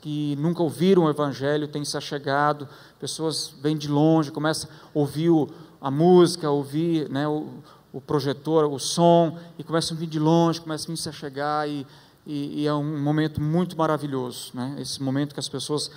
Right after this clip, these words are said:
começam a ouvir, ouvir o Evangelho de Jesus. Amém? Nós temos trabalhado no apoio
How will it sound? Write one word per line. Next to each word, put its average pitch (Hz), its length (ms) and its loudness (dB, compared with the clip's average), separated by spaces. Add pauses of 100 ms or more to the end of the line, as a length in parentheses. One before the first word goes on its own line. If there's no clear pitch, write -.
(140)
começam 151 400 -2
a 151 40 2
ouvir, 143 840 0
ouvir 135 320 0
o 165 140 8
Evangelho 135 580 -2 (640)
de 139 100 -4
Jesus. 127 840 -4 (260)
Amém? 160 400 -4 (1900)
Nós 156 220 -2
temos 190 240 -2
trabalhado 165 500 2
no 165 100 0
apoio 156 640 0